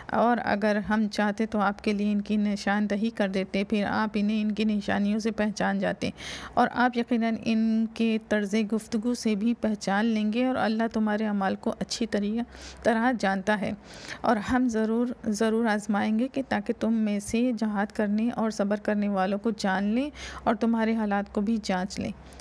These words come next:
बेशक जिन लोगों ने कुफ्र किया और लोगों को अल्लाह की राह से रोका और हिदायत वाज़ह हो जाने के बाद रसूल की मुखालफत की, ऐसे लोग अल्लाह के कुछ भी नुक्स-, अ, अल्लाह को कुछ भी नुकसान नहीं पहुंचा सकेंगे और अनकरीब वो अल्लाह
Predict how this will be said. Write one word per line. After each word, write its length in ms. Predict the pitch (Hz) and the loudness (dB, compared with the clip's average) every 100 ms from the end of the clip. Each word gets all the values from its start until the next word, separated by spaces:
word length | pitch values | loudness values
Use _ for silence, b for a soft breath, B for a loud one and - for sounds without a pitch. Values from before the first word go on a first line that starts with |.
| - 226 | -4 0
बेशक 380 | 220 - 214 202 | 0 0 -2 0
जिन 120 | 214 | 0
लोगों 260 | 202 208 202 | 0 0 0
ने 100 | 196 | 0
कुफ्र 320 | 202 196 202 202 | -2 -2 -2 0
किया 260 | 202 196 | 0 2
और 120 | 196 196 | 2 0
लोगों 240 | 196 208 | 0 -2
को 120 | 202 | 0
अल्लाह 240 | 185 196 208 | 0 0 -2
की 180 | 214 208 | 0 0
राह 180 | 185 202 | 2 0
से 140 | - 202 | 0 0
रोका 380 | 196 - 208 202 | 0 0 2 2
और 100 | 220 | 0
हिदायत 480 | 202 196 190 202 | 0 0 2 2
वाज़ह 240 | 196 190 220 | 2 2 2
हो 120 | 202 | 0
जाने 280 | 196 190 196 | 0 0 0
के 140 | 190 202 | -2 0
बाद 260 | 196 196 | 0 0
रसूल 300 | 185 202 208 202 | -2 0 -2 0
की 220 | 208 202 B B B | -2 -2 B B B
मुखालफत 500 | 208 - 220 220 233 | -4 2 2 2 -2
की, 200 | - 214 214 | 0 0 0
ऐसे 280 | 208 208 | 0 -2
लोग 220 | 196 196 202 | 0 0 0
अल्लाह 260 | 196 196 202 | 0 -2 -2
के 200 | 208 202 - | -4 -6 0
कुछ 240 | 277 - - - 196 | 0 0 -10 -10 -2
भी 220 | 247 247 | 2 2
नुक्स-, 320 | 208 202 - | 0 -4 -8
अ, 100 | - 202 196 | -4 0 0
अल्लाह 240 | - 220 220 | 0 0 0
को 140 | 233 | -2
कुछ 240 | - 233 220 | -2 -2 0
भी 180 | 233 240 | 0 0
नुकसान 400 | 214 - 190 208 | 0 -2 0 2
नहीं 260 | 208 214 | 2 0
पहुंचा 320 | 214 202 180 185 | -2 -2 -2 -2
सकेंगे 480 | 196 156 190 196 - B B B - | -4 -2 -2 -2 -6 B B B 4
और 100 | 247 | 4
अनकरीब 520 | 240 233 226 226 220 | 2 2 0 0 0
वो 100 | 214 | 0
अल्लाह 440 | 208 202 214 214 | 0 0 0 0